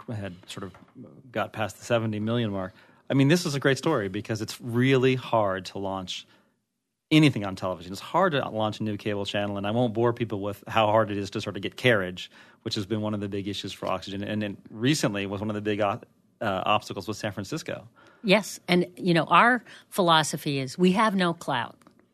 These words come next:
Speaker 1: Mm-hmm.
Speaker 2: We have no leverage. We have to be your favorite. And actually, my sales force, uh, on the distribution side,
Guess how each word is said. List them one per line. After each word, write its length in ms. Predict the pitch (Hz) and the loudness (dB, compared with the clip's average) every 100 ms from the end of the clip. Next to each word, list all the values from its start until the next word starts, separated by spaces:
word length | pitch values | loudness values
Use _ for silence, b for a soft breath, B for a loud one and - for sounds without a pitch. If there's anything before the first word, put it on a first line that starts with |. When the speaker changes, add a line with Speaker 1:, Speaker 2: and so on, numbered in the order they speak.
| _ | _
Speaker 1:
Mm-hmm. 160 | 117 107 | -2 4
Speaker 2:
We 80 | 180 | 6
have 220 | 208 208 | 6 2
no 160 | 202 175 | 2 2
leverage. 640 | 160 139 135 175 - - _ _ _ _ - | 2 0 -2 -12 -12 -14 _ _ _ _ 0
We 220 | 180 220 | 4 4
have 360 | 170 208 208 | 2 0 2
to 80 | - | -2
be 120 | 165 170 | 0 0
your 180 | 147 | 0
favorite. 500 | 139 147 127 123 - - | -4 -4 -4 -6 -14 0
And 120 | 165 | 4
actually, 480 | 156 175 185 190 165 | 6 4 2 0 2
my 200 | 160 139 | 2 0
sales 480 | 143 170 165 175 - | 0 0 0 -2 -4
force, 580 | 143 123 123 - - - b _ - | -6 -4 -4 -6 -6 -8 b _ -14
uh, 120 | 123 156 160 | -12 -8 -2
on 200 | 143 139 | 2 2
the 60 | 131 | 2
distribution 600 | 147 - 131 185 - 151 | 0 0 0 0 0 -4
side, 420 | - 127 123 | -4 -6 -8